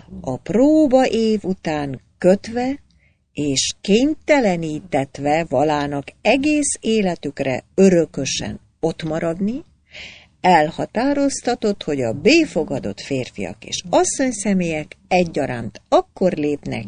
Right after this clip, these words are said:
ki, amikor nékik tetszik, szabadon és végképpen.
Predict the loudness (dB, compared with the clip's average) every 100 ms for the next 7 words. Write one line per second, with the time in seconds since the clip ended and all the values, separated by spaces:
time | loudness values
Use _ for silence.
0 | -8 2 2 2 -6 -16 -18 _ _ -6
1 | -4 -4 -6 -10 -8 -2 2 2 0 -8
2 | -2 -2 -2 -4 -6 -8 -20 -14 0 2
3 | 4 4 2 0 -2 _ _ -6 -2 -2
4 | -2 -4 -8 -14 -10 -12